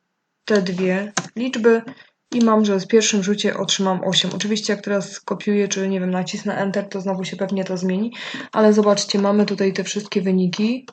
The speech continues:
tak? No i widać, że, e, są te sumy tutaj obliczone. No, najmniejszą sumą, e, jest dwa i w tabeli mam tutaj błąd, więc proszę sobie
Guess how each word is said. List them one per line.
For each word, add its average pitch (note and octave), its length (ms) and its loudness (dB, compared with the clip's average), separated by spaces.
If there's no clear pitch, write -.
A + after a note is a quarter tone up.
tak? A3 360 -2
No G#3+ 160 0
i G3+ 140 4
widać, G3+ 320 2
że, F#3 480 -2
e, F#3+ 460 -2
są G#3+ 260 2
te G#3 100 0
sumy G3+ 280 0
tutaj F#3 280 -4
obliczone. F3 520 -2
No, F#3+ 80 2
najmniejszą A#3 500 4
sumą, G#3+ 340 2
e, G3 60 -4
jest G#3 400 0
dwa G3 600 4
i G#3+ 80 -6
w - 80 -10
tabeli G3 360 2
mam F3+ 200 0
tutaj F#3+ 240 0
błąd, F3+ 540 0
więc F#3 240 -4
proszę G3 260 -6
sobie F#3 320 -4